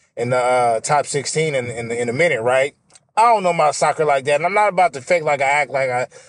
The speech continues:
like I know, but, you know, I, I try to do my, my due diligence and try to stay up to date on it when it get popular and real popping. Anyhow, during my vacation, I wake up,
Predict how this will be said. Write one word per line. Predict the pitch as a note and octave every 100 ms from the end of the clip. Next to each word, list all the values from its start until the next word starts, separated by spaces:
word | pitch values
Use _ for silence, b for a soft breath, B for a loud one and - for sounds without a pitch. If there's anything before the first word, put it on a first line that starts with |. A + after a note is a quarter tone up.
| B
like | B2+ B2+
I | C3+
know, | C#3 D#3+ B2+
but, | A#2 A2 G#2+ b b b
you | F#3
know, | F3 E3
I, | F#3+ F3+ F#3+
I |
try | F#3 G3+
to | F3+
do | F3
my, | F3 E3+
my | E3 D#3
due | D3+ D#3
diligence | D3 D#3 C3+ C3+ C#3
and | C3
try | B2+ D3+
to | B2+
stay | - C#3+
up | B2+
to | A#2+
date | C3 C3+
on | C3
it | B2+
when | B2
it | A#2+
get | A#2+
popular | C3 C3+ A#2+ B2 B2+ A#2
and |
real | B2 B2+
popping. | B2+ C3 B2+ D3 - b b b b -
Anyhow, | C#4+ B3+ G3 F#3+ F#3+ F#3+ G3+ A3+ _ _ _ _ _ _ _ _ _ _ _ _ -
during | B2 A#3+ A#3
my | A#3 G#3
vacation, | G#3 F#3 A#3 D4 - G#3
I | C4+
wake | G#3+ G#3+ A#3
up, | B3+